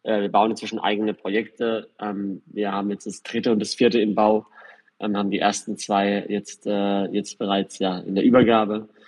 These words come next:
Und, ähm, genau, und so nach und nach, äh, bauen wir hier so ein bisschen eine deutschsprachige Community auf in Dubai. Ähm,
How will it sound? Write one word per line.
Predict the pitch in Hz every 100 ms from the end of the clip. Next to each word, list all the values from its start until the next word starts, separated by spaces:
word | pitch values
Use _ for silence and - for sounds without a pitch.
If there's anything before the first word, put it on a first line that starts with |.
| - _ _ _ -
Und, | 110 104 104 101 -
ähm, | 104 101 98 98 98 95 - -
genau, | - 101 90
und | - 101 - - -
so | 104 104
nach | 98 107
und | 113
nach, | 101 104 107 -
äh, | - 104
bauen | 90 107
wir | 104
hier | 101
so | 98
ein | 95
bisschen | 92 107 101
eine | - 104 101
deutschsprachige | 101 107 - 110 107 -
Community | 110 117 127 139
auf | 131 135 _
in | - 120
Dubai. | 117 120 127 135 - - _ _ _
Ähm, | 110 110 107 104